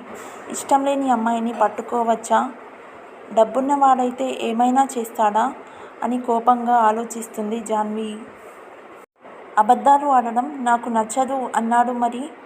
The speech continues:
అని కోపంగా అనుకుంటూ ఉంది జాన్వి. ఇంతలో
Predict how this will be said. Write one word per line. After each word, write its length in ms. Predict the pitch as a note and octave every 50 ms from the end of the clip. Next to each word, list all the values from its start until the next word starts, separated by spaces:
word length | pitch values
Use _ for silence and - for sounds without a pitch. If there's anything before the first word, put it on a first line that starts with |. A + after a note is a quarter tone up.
| - - - - -
అని 160 | A#3+ A#3+ B3+
కోపంగా 580 | B3 B3 A#3 A3+ A3 A3+ B3 A#3+ B3 B3 C4 C4+
అనుకుంటూ 540 | B3+ A#3 A#3 A3+ A#3 A#3+ A3+ A3 G3+ A#3+ A#3+
ఉంది 280 | B3 A#3+ A3+ G#3+ A3
జాన్వి. 560 | G#3+ - A3+ G#3+ G#3+ G#3+ G#3+ G#3+ A3 A3 G#3+ G#3+ B3 - - - - - - - - - - - - - - - - -
ఇంతలో 520 | - A#3 A#3+ A#3+ D4 C#4+ C#4 B3+ B3 A#3+